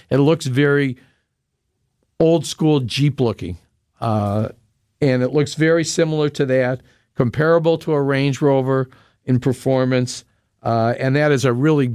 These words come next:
uh, beautiful vehicle. And it's a great <laughs> alternative,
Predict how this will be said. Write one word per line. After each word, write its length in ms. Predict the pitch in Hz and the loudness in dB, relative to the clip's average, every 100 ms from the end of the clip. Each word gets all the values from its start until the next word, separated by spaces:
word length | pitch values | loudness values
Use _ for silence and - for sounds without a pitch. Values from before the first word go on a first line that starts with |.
| 98 - - | -8 -14 -10
uh, 100 | 139 - 120 - - | -8 -6 -8 -6 0
beautiful 380 | 185 190 170 | 2 2 0
vehicle. 500 | 120 113 107 - 90 - _ _ | -2 -2 -4 -8 -14 -16 _ _
And 100 | 127 | 0
it's 140 | 127 147 | 0 0
a 40 | |
great 340 | 123 160 147 | 0 -2 -2
<laughs> 0 | |
alternative, 800 | 165 143 - 196 175 139 120 113 | -2 -2 -2 -2 0 0 -2 -2